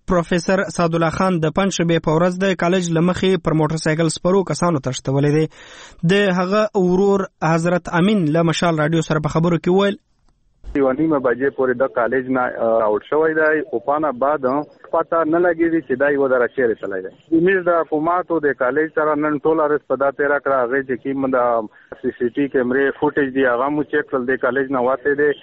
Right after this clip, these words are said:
Speaker 2: که نن هم د ده موبایل ان شوی دی او د کور طرف نه ده ته رنګینه تلي. خو اوس موږ د حکومت نه دا وایي چې یاره، مثال یې د لوکیشن ویر اباوټ چې دا موږ ته معلومه شي او موږ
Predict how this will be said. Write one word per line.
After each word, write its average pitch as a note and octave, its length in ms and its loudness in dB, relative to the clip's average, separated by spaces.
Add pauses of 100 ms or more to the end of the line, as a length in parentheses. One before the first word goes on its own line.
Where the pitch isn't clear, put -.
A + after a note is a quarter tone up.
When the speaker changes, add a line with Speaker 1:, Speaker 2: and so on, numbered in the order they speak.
(140)
Speaker 2:
که C#3 80 0
نن F3+ 260 0
هم E3+ 200 -2
د C#3+ 120 0
ده D#3 260 2
موبایل D3 500 0
ان C3 160 -4 (100)
شوی E3 260 0
دی D#3 180 0
او B2+ 140 -2
د A#2+ 80 0 (100)
کور D#3 140 0
طرف D3 340 -2
نه D3 140 -2
ده C3+ 120 -2
ته D3+ 160 -2 (460)
رنګینه C3 500 2
تلي. F3 180 0
خو - 160 -2
اوس F#3 280 2
موږ G3 100 -6
د F#3 220 0
حکومت F3+ 360 -2
نه F3 80 0
دا F3+ 100 0
وایي F3+ 180 2
چې D#3+ 140 -4
یاره، E3 140 2
مثال D#3 340 -2
یې C3+ 100 0
د D3 40 -2
لوکیشن D#3 580 0
ویر D3 320 2
اباوټ C3 200 -2
چې C3+ 180 -6
دا D3+ 120 0
موږ D#3 220 -4
ته D3 80 -2
معلومه C#3 400 0
شي D3 160 -6
او C3+ 160 2
موږ C#3+ 180 2